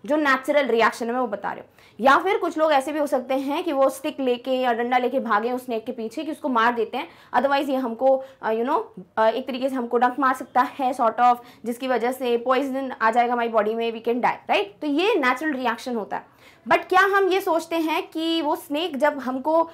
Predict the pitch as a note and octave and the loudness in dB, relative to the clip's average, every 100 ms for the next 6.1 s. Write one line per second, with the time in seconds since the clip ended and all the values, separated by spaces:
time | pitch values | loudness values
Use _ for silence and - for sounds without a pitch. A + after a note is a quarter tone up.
0 | - - C4+ C#4 E4 D#4 E4+ E4 C#4 C4+ | -12 -4 4 6 6 2 0 0 2 4
1 | A#3+ A#3+ C4 C#4+ E4 C4 C#4 D4 G#4+ - | 4 4 2 -2 -2 -2 -2 0 0 0
2 | B3+ B3+ C4+ D#4 E4+ C4 C#4 E4 D#4 C4+ | 0 2 2 2 0 -2 -2 -4 -4 -2
3 | B3+ C4 C4+ C4 B3+ C4 G#4+ - _ _ | 0 0 4 2 4 2 0 -4 _ _
4 | _ _ _ - - B3 C4 C#4+ C#4 C#4+ | _ _ _ -20 -4 0 4 4 4 4
5 | C4 C#4 D4+ D4 D4 D#4+ C#4 G#3+ A3+ E3+ | 0 -2 4 4 2 -2 0 2 4 2
6 | C3+ | -2